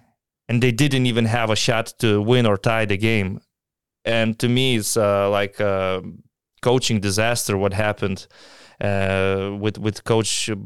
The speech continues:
Budenholzer in this, in this game and in, in the series in general. He was just out-coached by Eric Spoelstra. So these are my main takes. And Giannis is not the one to, to, to blame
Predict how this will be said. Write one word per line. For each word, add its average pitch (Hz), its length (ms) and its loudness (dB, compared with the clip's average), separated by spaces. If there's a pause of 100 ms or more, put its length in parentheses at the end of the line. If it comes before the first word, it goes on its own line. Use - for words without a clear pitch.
(280)
Budenholzer 117 800 2
in 110 80 2
this, 113 340 0
in 110 180 -2
this 127 180 2
game 147 340 0
and 135 260 0
in, 160 180 2 (200)
in 165 160 4
the 131 100 4
series 143 420 2
in 113 80 2
general. 120 420 2
He 117 140 0
was 123 180 0
just 135 260 0
out-coached 131 680 0
by 107 240 0 (560)
Eric 123 240 2
Spoelstra. 151 600 2
So 127 180 2
these 131 240 0
are 131 100 4
my 127 180 2
main 139 300 2
takes. 151 360 0 (380)
And 127 440 2 (480)
Giannis 151 400 2
is 139 120 0
not 143 180 4
the 127 100 6
one 131 220 4
to, 120 260 4
to, 120 240 0
to 117 220 -2
blame 139 500 2